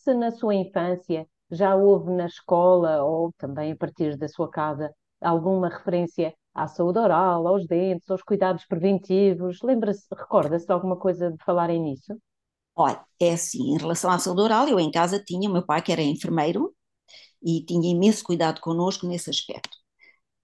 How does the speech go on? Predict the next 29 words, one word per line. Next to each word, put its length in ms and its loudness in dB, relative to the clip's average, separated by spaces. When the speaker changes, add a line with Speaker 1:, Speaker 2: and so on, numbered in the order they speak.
Speaker 2:
Eh, 500 2
e 260 2
era 120 2
exigente, 760 0
assim. 220 -8
Mas 680 4
ouvir 580 4
ir 180 8
ao 100 6
dentista 600 0
naquela 340 0
altura 480 -6
era 440 0
um 240 2
horror, 460 2
era 280 -2
terrível. 600 0
<laughs> 1800 -4
Eu 220 4
tinha 260 4
muito 200 4
más 200 8
recordações 680 2
de 60 0
ir 80 2
ao 100 4
dentista 480 -2
nessa 300 -2
idade. 320 0